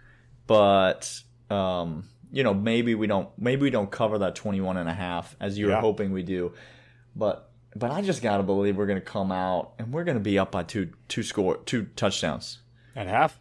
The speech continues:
Speaker 1: In
Speaker 2: Oh, yeah.
Speaker 1: At halftime. And
Speaker 2: That's
Speaker 1: so
Speaker 2: a,
Speaker 1: when I can
Speaker 2: that's a
Speaker 1: get,
Speaker 2: beauty.
Speaker 1: when I can, when I can get twelve and thirteen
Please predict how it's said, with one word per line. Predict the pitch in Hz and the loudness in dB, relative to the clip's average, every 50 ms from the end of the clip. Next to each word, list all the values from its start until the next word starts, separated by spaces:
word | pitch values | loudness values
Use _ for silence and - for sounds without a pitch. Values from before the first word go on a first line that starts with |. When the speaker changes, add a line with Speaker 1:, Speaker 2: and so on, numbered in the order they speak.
| _ _ | _ _
Speaker 1:
In | 113 - | 2 2
Speaker 2:
Oh, | 104 | 2
yeah. | 87 82 113 120 104 82 78 - _ - | 0 0 -2 -2 -2 -2 -6 -8 _ 4
Speaker 1:
At | 117 110 107 | 4 4 6
halftime. | 113 117 120 113 113 - - 60 - - - - - _ _ _ _ _ _ _ _ | 8 8 6 6 6 2 -4 -4 -4 -8 -14 -20 -20 _ _ _ _ _ _ _ _
And | 120 120 117 | -4 -2 -2
Speaker 2:
That's | - | 0
Speaker 1:
so | 143 123 113 113 | 2 2 2 2
Speaker 2:
a, | |
Speaker 1:
when | 107 101 113 117 | 2 0 -2 -2
I | 120 135 165 196 | 0 -2 -2 -4
can | - 180 135 | -4 -6 -6
Speaker 2:
that's | 120 | -2
a | |
Speaker 1:
get, | 120 117 113 110 95 | 0 2 2 2 2
Speaker 2:
beauty. | 82 80 - - _ _ _ | 0 -6 -14 -16 _ _ _
Speaker 1:
when | - 127 120 | -8 -6 -4
I | 120 139 180 | -2 -2 -2
can, | 180 156 135 123 - - - - _ _ - - _ | -2 -2 -2 -2 -6 -10 -18 -20 _ _ -20 -12 _
when | 113 127 | -2 0
I | 170 196 | 0 0
can | 180 151 | 0 0
get | 131 120 107 - - - - - _ _ _ _ - - _ _ _ | 2 2 2 2 0 -4 -14 -20 _ _ _ _ -20 -20 _ _ _
twelve | - - - 113 117 120 123 127 127 127 127 120 120 117 - - | -16 -8 -2 0 0 2 2 2 2 2 0 0 -4 -10 -12 -8
and | - 87 113 120 131 135 139 135 | -4 -2 0 0 0 0 -2 -4
thirteen | - - - 139 131 117 - - - - - 156 175 180 139 107 90 80 85 - | -6 0 2 4 4 4 2 -2 -6 -4 -2 -2 0 0 0 0 -2 -4 -6 -12